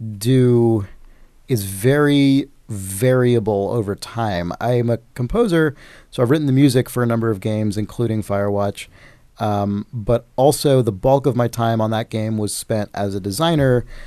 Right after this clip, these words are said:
sort of implementing narrative content and designing, um, this sort of,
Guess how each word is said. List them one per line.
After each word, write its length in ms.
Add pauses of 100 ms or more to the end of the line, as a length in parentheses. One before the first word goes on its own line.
(140)
sort 180
of 180
implementing 680
narrative 380
content 600
and 180
designing, 720 (480)
um, 560
this 160
sort 160
of, 220